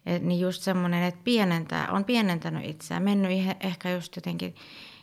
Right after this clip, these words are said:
jonkun toisen niin kuin talutusnuorassa ja ei ole saanut sitä omaa ääntä kuuluviin. Ja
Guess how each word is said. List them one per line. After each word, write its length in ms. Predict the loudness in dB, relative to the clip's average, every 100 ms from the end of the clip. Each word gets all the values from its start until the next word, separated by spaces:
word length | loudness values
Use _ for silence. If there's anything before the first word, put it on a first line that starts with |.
| _
jonkun 280 | -4 0 2
toisen 460 | 6 6 6 2 2
niin 160 | 0
kuin 260 | 0 -2 0
talutusnuorassa 1120 | 4 6 4 0 -6 -2 0 0 -2 -4 -4
ja 260 | 0 0 -2 -6 -12 -10 -10 -2
ei 160 | 2 2
ole 60 |
saanut 360 | 2 0 0 -2
sitä 160 | -4 0
omaa 380 | 4 4 4 2
ääntä 380 | 2 4 2 -2
kuuluviin. 800 | -2 -2 2 2 0 0 0 0
Ja 120 | -2